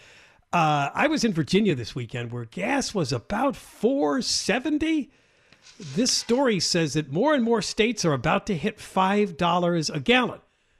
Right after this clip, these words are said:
Now, you can hold your laughter because we're approaching seven dollars a gallon.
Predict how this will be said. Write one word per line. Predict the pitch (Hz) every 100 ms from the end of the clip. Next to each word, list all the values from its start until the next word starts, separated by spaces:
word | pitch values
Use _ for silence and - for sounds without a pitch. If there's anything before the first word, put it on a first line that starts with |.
| _ -
Now, | 143 110 120
you | 147
can | 208 196 180
hold | - 214 220
your | 262
laughter | 240 180 135 - 139 170
because | 147 147 139
we're | 143
approaching | 175 - 180 - 202
seven | - 233 180
dollars | 131 107 95 113
a |
gallon. | 101 98 98 165